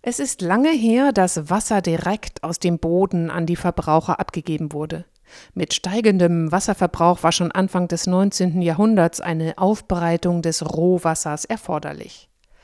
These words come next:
Das älteste Wasserwerk im Kreis Herford wurde neunzehnhundertfünfundzwanzig gebaut und blieb bis neunzehnhundertzweiundsechzig in Betrieb. Es ist ein technisches Denkmal, weil die Aufbereitungstechnik im Haus noch fast vollständig erhalten ist.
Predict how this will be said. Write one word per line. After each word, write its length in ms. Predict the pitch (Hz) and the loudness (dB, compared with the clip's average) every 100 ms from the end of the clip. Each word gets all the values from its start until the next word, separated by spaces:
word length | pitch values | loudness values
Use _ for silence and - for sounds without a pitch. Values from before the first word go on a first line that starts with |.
| - - - | -20 -20 -20
Das 320 | - 143 - - | -20 -14 -12 -4
älteste 500 | 247 294 190 - 170 | -4 -4 -6 -4 -2
Wasserwerk 540 | 202 208 175 170 165 | -2 0 0 0 -2
im 100 | 165 | -4
Kreis 320 | 165 160 160 - | -4 -4 -4 -2
Herford 560 | 233 240 202 190 - | -2 -2 0 0 0
wurde 300 | 202 247 240 | -2 2 4
neunzehnhundertfünfundzwanzig 1400 | 226 240 233 240 226 226 220 294 294 208 208 214 196 180 | 4 2 2 0 2 2 0 0 0 0 0 -2 -2 -2
gebaut 480 | 170 151 185 302 226 | 0 2 2 2 0
und 160 | 202 | 0
blieb 260 | 208 277 - | 0 -2 0
bis 240 | 175 - | -2 -2
neunzehnhundertzweiundsechzig 1500 | 175 170 170 170 170 160 143 - 180 175 156 170 160 - 175 | -2 -2 -2 -2 -2 -2 -4 -4 -4 -4 -4 -4 -6 -6 -4
in 100 | 175 | -4
Betrieb. 500 | 220 - - 147 - - _ _ _ _ _ - - - - | -4 -6 -10 -10 -12 -14 _ _ _ _ _ -20 -20 -20 -12
Es 140 | - | -6
ist 180 | 196 - | -6 -4
ein 200 | 170 170 | -4 -2
technisches 540 | 208 220 214 - 180 - | -4 -4 -2 -2 -4 -2
Denkmal, 600 | 175 190 233 247 262 208 | -2 -2 0 2 2 2
weil 100 | 185 | 0
die 220 | 170 - | -2 -2
Aufbereitungstechnik 1300 | 214 302 - 202 196 196 185 - - 175 190 175 - | -2 -2 -4 -4 -2 -2 -2 -2 -4 -4 -4 -6 -2
im 260 | 262 247 190 | 0 2 2
Haus 280 | 190 196 | 2 0
noch 160 | 185 175 | -2 -4
fast 320 | - 262 - | -4 -8 -8
vollständig 680 | - 285 302 - 175 160 - | -2 0 0 -2 -2 -4 -2
erhalten 440 | 185 208 220 220 | -2 0 -2 -2
ist. 420 | 147 - - - | -8 -10 -12 -12